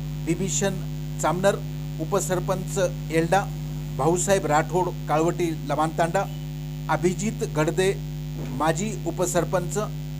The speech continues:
सतीश गडदे, माजी उपसरपंच, राधाकिसन कुंडगर,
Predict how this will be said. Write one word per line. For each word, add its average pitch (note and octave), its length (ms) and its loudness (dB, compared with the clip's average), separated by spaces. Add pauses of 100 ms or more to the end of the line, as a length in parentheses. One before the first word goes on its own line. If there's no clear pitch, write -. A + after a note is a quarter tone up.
(340)
सतीश G#3+ 380 0
गडदे, F3+ 420 2 (480)
माजी D#3 280 2
उपसरपंच, F3+ 760 0 (340)
राधाकिसन F3+ 680 2
कुंडगर, F#3 520 0